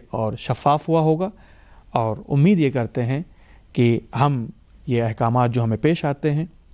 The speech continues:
اس پہ ہم عمل کریں گے، تاکہ ہم، آ، اس طرح سے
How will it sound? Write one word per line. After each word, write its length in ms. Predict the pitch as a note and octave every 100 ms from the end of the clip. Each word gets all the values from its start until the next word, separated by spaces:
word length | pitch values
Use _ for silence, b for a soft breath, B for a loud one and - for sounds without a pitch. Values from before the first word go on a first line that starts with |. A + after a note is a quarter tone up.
| - -
اس 200 | A#2+ -
پہ 100 | A#2+
ہم 160 | A2 G#2+
عمل 260 | C#3 D#3+ F3+
کریں 300 | E3 E3 E3
گے، 100 | E3+ b b b b b -
تاکہ 380 | D3+ D#3 F3
ہم، 220 | D3 C#3+ F#3 b b b
آ، 40 | B2 A#2 -
اس 240 | - A#3+ -
طرح 280 | D3 C#3+ C#3
سے 260 | D#3 D3+